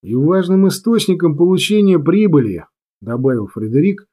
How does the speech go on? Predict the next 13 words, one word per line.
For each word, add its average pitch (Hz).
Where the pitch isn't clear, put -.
решив 151
показать 139
жене, 151
что 139
разбирается 135
в -
ситуации 151
не 139
хуже 160
Дердагентура. 120
"Прибыль 147
тоже 143
важна", 123